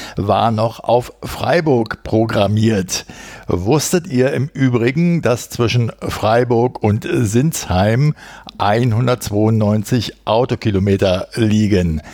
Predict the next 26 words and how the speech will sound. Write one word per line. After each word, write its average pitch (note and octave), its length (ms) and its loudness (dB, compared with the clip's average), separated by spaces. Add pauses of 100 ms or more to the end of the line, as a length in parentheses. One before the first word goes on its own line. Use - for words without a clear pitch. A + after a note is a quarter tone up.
(220)
Aber G#2+ 280 0
das A2 240 0
nur F#2+ 320 2 (160)
am B2 240 -2
Rande. A2+ 440 2
Die G#2+ 200 0
T D#3 240 0
S C3+ 200 0
G C#3+ 200 2
achtzehnhundertneunundneunzig A#2 1200 0
Hoffenheim B2 640 2
empfängt A2 680 -2
Leipzig. A2+ 1000 0 (400)
Zwei C3+ 520 0 (100)
zu C3 220 0
null C3+ 420 2
für A2+ 340 0
die G#2+ 220 0
Sachsen A2 640 -2
zur G#2 380 0 (160)
Halbzeit. A#2+ 760 0
Das A2 320 0
war G2 120 2
auch G2+ 260 0
der G#2+ 280 0
Endstand. A#2+ 600 -2